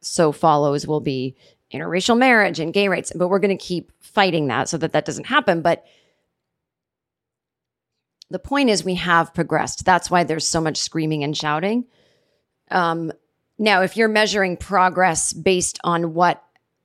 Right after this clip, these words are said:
a percentage of the population thinks and feels, well, then you're always going to say we haven't progressed, because there, there will always be that percentage of the population that doesn't.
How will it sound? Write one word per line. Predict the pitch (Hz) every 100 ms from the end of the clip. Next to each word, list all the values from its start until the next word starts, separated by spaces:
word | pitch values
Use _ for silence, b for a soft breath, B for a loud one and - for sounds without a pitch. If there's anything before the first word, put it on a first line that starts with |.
| _ -
a | 170
percentage | - 185 - 180 165 180 175
of | 180
the |
population | 175 180 165 175 170 165 175 151
thinks | 170 156
and | 170 165
feels, | 214 269 254
well, | 254
then | 233 233
you're | 214 202 -
always | 220 214 208 175
going | 170 170 160
to | 170
say | - 156 151
we | 143
haven't | 156 147 151
progressed, | 139 139 - - -
because | - 170 170 - b b b b b -
there, | 220 - -
there | 196 247
will | 254
always | 233 226 220 185
be | 202
that | 185 165
percentage | 175 147 190 170 175
of | 147
the | 175
population | 156 185 196 254 330 214
that | 185 170
doesn't. | 214 349 190 - -